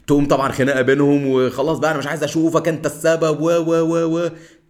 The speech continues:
تنتهي بقى بيه الحال إن طبعا سعيد يحصل له إيه؟ يتشل. نهاية مأساوية. وعبد القوي يحصل له إيه؟ يمشي في الشارع زي المجنون،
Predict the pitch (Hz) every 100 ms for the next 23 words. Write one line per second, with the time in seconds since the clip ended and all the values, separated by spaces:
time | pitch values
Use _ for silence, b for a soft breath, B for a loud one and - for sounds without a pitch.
0 | - 135 117 151 151 151 143 123 127 127
1 | 131 120 110 104 117 110 113 110 107 -
2 | - 98 107 117 104 - 110 107 90 110
3 | 107 - - _ _ _ - - _ _
4 | _ 107 104 - 67 - _ _ _ _
5 | _ _ _ _ _ _ _ _ _ _
6 | 92 104 143 165 143 101 110 95 85 71
7 | - _ b b b - 104 113 117 123
8 | - 151 143 127 - 151 143 139 170 160
9 | 117 175 175 151 127 - 180 190 165 139
10 | 175 165 151 131 113 110 85 71 73